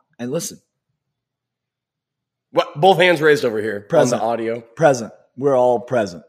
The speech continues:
Speaker 1: If you could see the other people staying in our Airbnb, Airbnb, their hands would be raised as well.
Speaker 2: Uh, intern, executive producer, M Dubs, hand raised right now. Can
Speaker 1: It's
Speaker 2: confirm.
Speaker 1: up in the air. All right. Stetson Bennett, um,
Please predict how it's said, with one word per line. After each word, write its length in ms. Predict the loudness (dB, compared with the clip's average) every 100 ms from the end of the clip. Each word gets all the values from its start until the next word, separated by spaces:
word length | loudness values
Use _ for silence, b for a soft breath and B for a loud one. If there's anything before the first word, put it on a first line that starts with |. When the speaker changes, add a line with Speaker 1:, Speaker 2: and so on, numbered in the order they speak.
| _ _ -14
Speaker 1:
If 120 | -10
you 40 | -8
could 140 | -8
see 160 | -8 -6
the 120 | -6
other 180 | -6 -2
people 240 | -2 -2
staying 400 | -4 -4 -4 -4
in 80 | -6
our 100 | -4
Airbnb, 480 | -4 -4 -2 -2 -4 B -18 -10 -2
Airbnb, 760 | 0 0 0 2 0 -2 -4
their 140 | 2 4
hands 280 | 4 0 -2
would 100 | 4
be 120 | 6
raised 340 | 8 6 4
as 160 | -2 -2
well. 280 | -6 -6 -8
Speaker 2:
Uh, 200 | -4 -2 2
intern, 400 | 2 2 0 0
executive 480 | 2 0 2 -2 -2
producer, 360 | -4 -4 -2
M 200 | -2 -2
Dubs, 260 | 0 -2 -4
hand 300 | -2 -2 0
raised 280 | 0 -2 -2
right 180 | -4 -2
now. 160 | -4
Can 260 | -6 -6 -6
Speaker 1:
It's 80 | -8
Speaker 2:
confirm. 380 | -8 -8 -10 -12 -12
Speaker 1:
up 160 | -10
in 80 | -8
the 140 | -8
air. 100 | -10 -14 b b -4
All 80 |
right. 100 | -4 -4 _ _ _ _ _ _
Stetson 540 | -8 -4 -4 -4 -6
Bennett, 520 | -4 -4 -2 -4 -6 -10 _ _ _ _ _ _ -12
um, 600 | -8 -8 -8 -12 -16 -20